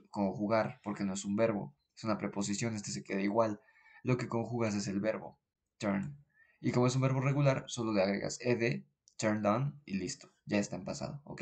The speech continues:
¿Ok? Ahora, vámonos con el cuatro. When she blank to arrive, the match already to start.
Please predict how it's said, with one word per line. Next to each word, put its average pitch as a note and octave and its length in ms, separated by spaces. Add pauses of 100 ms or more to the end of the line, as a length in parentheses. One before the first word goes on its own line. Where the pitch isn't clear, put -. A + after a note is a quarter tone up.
¿Ok? C3 280 (1000)
Ahora, F#2+ 420 (1000)
vámonos A#2 320
con G#2+ 160
el G#2 100
cuatro. B2 600 (400)
When A#2+ 240
she D3+ 520 (580)
blank A#2+ 460
to G#2+ 180
arrive, A2+ 520
the G#2 100
match A2+ 340
already G#2+ 600 (120)
to A2+ 280
start. - 540